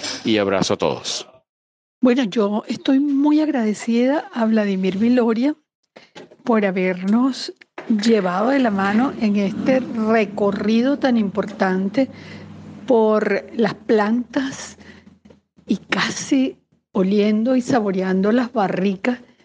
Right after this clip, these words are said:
Speaker 2: de nuestros rones, de los más antiguos, de los más tradicionales y también de los más recientes.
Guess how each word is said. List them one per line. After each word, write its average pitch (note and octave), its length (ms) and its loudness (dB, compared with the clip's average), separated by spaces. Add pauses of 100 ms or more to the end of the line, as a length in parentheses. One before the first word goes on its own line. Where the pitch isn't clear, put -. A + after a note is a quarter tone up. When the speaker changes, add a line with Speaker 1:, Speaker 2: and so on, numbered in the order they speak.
(280)
Speaker 2:
de G3 360 2
nuestros F3+ 500 -2
rones, A#3+ 640 2 (420)
de G3+ 100 4
los F#3 180 2
más F#3 200 0
antiguos, A#3+ 600 2
de A#3+ 100 2
los G3+ 140 0
más F#3+ 180 -2
tradicionales G#3+ 800 0
y B3+ 80 2
también F3+ 440 -2
de F#3+ 80 0
los G#3 180 2
más G#3+ 160 0
recientes. F#3+ 800 -2